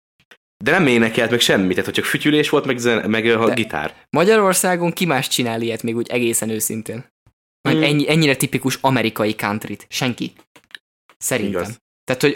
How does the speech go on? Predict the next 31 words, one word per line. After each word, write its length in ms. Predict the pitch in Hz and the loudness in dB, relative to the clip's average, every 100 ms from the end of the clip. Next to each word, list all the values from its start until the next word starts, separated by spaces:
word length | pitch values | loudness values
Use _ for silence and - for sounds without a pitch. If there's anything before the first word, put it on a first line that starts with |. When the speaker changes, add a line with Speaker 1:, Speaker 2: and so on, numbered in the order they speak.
| 139 | 2
Speaker 2:
a-, 80 | 147 160 | 2 0
aki, 280 | - 170 151 | 2 0 4
nem, 180 | 160 - | 2 2
úgy 140 | 160 165 | 2 4
mondom, 220 | 143 120 | 2 2
biztos 260 | 156 233 | 2 2
csinál 300 | - 160 123 | 0 0 2
valaki 340 | 117 113 110 117 | 2 0 0 0
még, 240 | 120 120 | 2 2
de 180 | 123 123 | 2 2
aki 420 | 113 120 - 110 | 2 -2 -2 0
ilyen 180 | 147 123 | 2 2
híres 340 | 131 123 117 - | 2 0 0 0
mellé, 260 | 113 113 | 2 2
olyan 220 | 113 110 | 2 0
biztos, 320 | 113 - 113 - | -2 -2 -4 -6
hogy 120 | 107 | -6
nincs 200 | 107 - | -6 -6
még 120 | 107 | -4
Speaker 1:
Aki 80 | 107 | -2
Speaker 2:
egy. 120 | 113 | 0
Speaker 1:
bekerül 380 | 120 120 101 101 | 0 2 4 4
a 60 | |
dalfutárba, 640 | 95 95 92 92 92 90 87 | 2 0 -2 -4 -2 -2 -4
igen, 220 | 85 85 | -4 -8
azok 180 | 82 131 | -6 -2
Speaker 2:
Igen, 120 | 117 | 0
Speaker 1:
közül. 180 | 104 104 | 2 0
Speaker 2:
tehát, 200 | 110 - | -2 -2
hogy 220 | 123 107 | -2 -2
ez 160 | 107 | -4